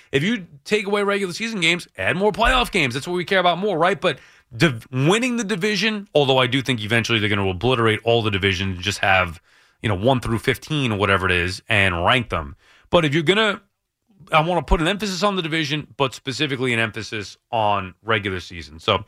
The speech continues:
I don't know. We could think about it and come up with it and do the math and all that stuff. And,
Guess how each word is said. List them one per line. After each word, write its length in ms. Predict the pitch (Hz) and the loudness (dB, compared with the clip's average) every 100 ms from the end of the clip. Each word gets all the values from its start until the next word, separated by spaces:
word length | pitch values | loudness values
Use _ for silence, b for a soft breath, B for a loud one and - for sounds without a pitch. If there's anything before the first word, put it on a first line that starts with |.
| B B B | B B B
I 100 | 151 | 2
don't 120 | 117 | 2
know. 40 | 101 | 0
We 80 | |
could 260 | 139 123 107 | -2 -4 0
think 160 | 139 123 | 0 2
about 260 | 113 110 | 4 2
it 40 | 110 | 0
and 80 | |
come 100 | 98 | 0
up 140 | 110 107 | 0 0
with 140 | 104 | 0
it 100 | 104 | 0
and 100 | 95 | -2
do 160 | 87 113 | -2 -2
the 60 | |
math 320 | 95 101 98 104 | 0 2 0 0
and 80 | 98 | 0
all 120 | 92 | 0
that 100 | 87 | -2
stuff. 300 | - 95 90 | 0 0 0
And, 180 | 85 | -8